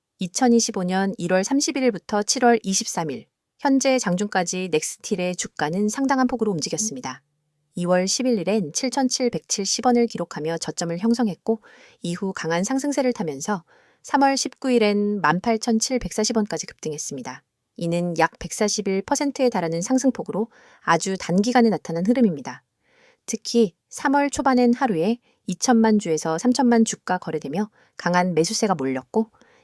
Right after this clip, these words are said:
이 기간 동안 개인과 기관의 수급 공방이 치열했습니다. 이후엔 급등 피로감을 반영하듯 하락세로 전환되었고, 오월부터는 만 사천 원대 중심의 박스권 흐름으로 전환되면서 횡보세를 보였습니다. 현재가는 만 육천백 원으로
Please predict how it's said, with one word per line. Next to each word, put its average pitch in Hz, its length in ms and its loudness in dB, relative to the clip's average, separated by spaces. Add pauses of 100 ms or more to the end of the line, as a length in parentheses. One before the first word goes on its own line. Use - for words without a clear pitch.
이 220 100 4
기간 214 300 6
동안 196 300 0
개인과 175 520 0
기관의 165 320 -2
수급 247 280 -2
공방이 156 360 -4
치열했습니다. 131 760 -4 (400)
이후엔 170 360 0
급등 180 320 -4
피로감을 175 380 -2
반영하듯 147 520 -8
하락세로 - 440 -2
전환되었고, 139 680 -6 (420)
오월부터는 175 760 2
만 143 160 0
사천 202 300 -2
원대 196 260 -2
중심의 160 500 -4
박스권 - 560 -2
흐름으로 208 320 2
전환되면서 160 840 -6
횡보세를 254 440 2
보였습니다. 139 680 -6 (920)
현재가는 240 600 2
만 156 220 4
육천백 190 420 -2
원으로 240 360 -6